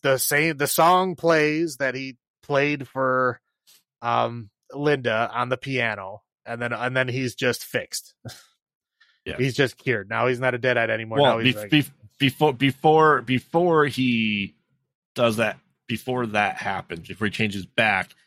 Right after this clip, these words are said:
Speaker 2: Henrietta grabs Jake by the face and just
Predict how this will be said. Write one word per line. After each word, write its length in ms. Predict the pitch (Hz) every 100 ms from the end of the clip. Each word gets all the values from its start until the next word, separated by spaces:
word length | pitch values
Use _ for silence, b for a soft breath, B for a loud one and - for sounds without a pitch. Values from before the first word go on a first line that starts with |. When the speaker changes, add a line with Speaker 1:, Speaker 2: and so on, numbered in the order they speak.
| _
Speaker 2:
Henrietta 540 | - 170 151 139 151 117
grabs 440 | 90 127 120 104
Jake 260 | - 123 -
by 140 | 117
the 80 | 107 - -
face 340 | 117 107 -
and 180 | 123 110
just 320 | 107 - -